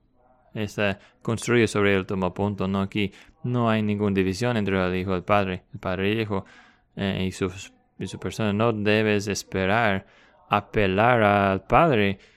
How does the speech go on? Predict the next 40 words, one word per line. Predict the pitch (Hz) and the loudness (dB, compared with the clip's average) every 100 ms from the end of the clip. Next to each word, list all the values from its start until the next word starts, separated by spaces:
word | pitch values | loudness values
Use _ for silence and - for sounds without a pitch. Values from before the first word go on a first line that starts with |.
| _ _ | _ _
sobre | - 107 98 98 | -6 0 2 4
bases | 101 101 - 101 - - | 4 2 0 -8 -8 -2
del | 104 98 95 | 0 2 2
Hijo. | 98 95 110 98 92 - - _ _ | 0 0 0 0 0 -4 -20 _ _
"No, | 110 98 95 95 - | -8 -2 0 -2 -4
en | 110 107 104 107 101 | -10 -10 -8 -8 -4
realidad, | 98 95 95 | -2 -2 -2
pues, | 98 92 - | -6 -6 -4
tu, | 101 101 | -2 -2
tu | 113 | 0
hijo | 135 127 | 0 0
está | 110 110 | -2 -2
más | 98 92 107 | 0 -2 -4
o | |
menos, | 110 110 101 | -4 -2 -4
está | - 95 | -4 -4
bien, | 92 117 113 | -4 -2 -4
pero | 104 95 95 92 - - _ | -2 0 0 -2 -10 -20 _
no | 85 | -6
es | 160 | -2
tan | 110 98 90 | 0 0 0
bueno, | 104 98 92 | 0 0 -4
tiene, | - 117 107 101 - | -6 -4 0 -2 -4
no | 123 117 | -8 -6
te | 113 107 | 0 0
ha | |
representado | 101 98 101 92 104 92 | 0 -4 -8 -2 -2 -2
tan | 98 98 | -4 -2
bien". | 110 101 101 _ _ _ _ _ _ _ _ _ | -2 -4 -8 _ _ _ _ _ _ _ _ _
El | - 98 | -10 -4
Padre | 110 104 101 | -2 -2 0
no | 104 | 0
va | 131 | 0
a | 139 | -2
escuchar | - 92 104 | -4 -4 -2
esta | 95 101 | -2 -4
queja, | - 120 - 98 | -2 -4 -2 -4
¿no? | 104 110 - _ | -6 -8 -16 _
Son | - 117 | -8 -6
unifi-, | 117 107 104 101 98 101 - | -2 -2 -2 0 -2 -2 -6